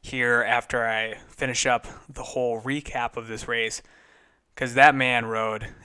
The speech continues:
an absolutely incredible race. And the way that he brought color to this race was unlike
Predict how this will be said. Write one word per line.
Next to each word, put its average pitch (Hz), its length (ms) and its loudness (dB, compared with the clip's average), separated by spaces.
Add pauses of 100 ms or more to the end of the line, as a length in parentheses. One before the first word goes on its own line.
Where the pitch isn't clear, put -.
(120)
an 117 220 -10
absolutely 117 920 -6 (200)
incredible 117 1200 -4 (360)
race. 113 500 -2 (140)
And 113 460 -8
the 123 80 -4
way 135 380 -2
that 139 180 2
he 127 500 -8 (440)
brought 120 460 2
color 120 360 -2
to 113 140 -12
this 113 260 -8
race 110 500 -6
was 117 300 -10
unlike 127 540 -2